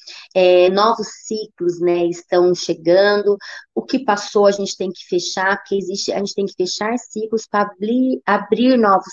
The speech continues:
ciclos, né? E hoje é um novo tempo, o tempo de nós colhermos, né, muitas coisas aí. Eu falo que eu passei por grandes desafios, né, nessa pandemia,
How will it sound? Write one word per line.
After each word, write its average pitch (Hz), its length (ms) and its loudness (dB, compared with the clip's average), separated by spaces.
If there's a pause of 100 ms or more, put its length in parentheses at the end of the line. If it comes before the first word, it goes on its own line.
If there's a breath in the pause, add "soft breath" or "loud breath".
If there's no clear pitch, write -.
ciclos, 190 440 -4
né? 185 160 -2 (360 loud breath)
E 208 140 4
hoje 202 320 6
é 214 60 2
um 214 120 -4
novo 233 320 4 (140)
tempo, 156 320 -4 (500 loud breath)
o 180 80 -8
tempo 208 320 2
de 208 140 -2
nós 202 300 0
colhermos, 190 840 2
né, 175 180 0
muitas 202 440 -2
coisas 165 480 -4
aí. 151 260 -6 (400 loud breath)
Eu - 100 2
falo 196 360 2 (120)
que 190 520 2 (280)
eu 196 140 2
passei 208 400 0
por 208 220 -8
grandes 254 500 0
desafios, 214 760 -2 (420 loud breath)
né, 180 240 2
nessa 185 340 -2
pandemia, 185 640 2